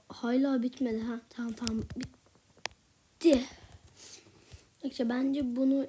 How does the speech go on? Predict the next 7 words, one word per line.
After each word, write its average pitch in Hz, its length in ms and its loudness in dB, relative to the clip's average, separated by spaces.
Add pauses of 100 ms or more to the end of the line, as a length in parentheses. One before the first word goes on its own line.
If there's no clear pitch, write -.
(120)
ilk 285 220 0
şeyi 269 300 2
bitiririz 247 720 -2
diye 226 240 -2 (920)
geliyor 214 440 0
bana. 214 400 -4 (3000)
Hop. 247 240 -6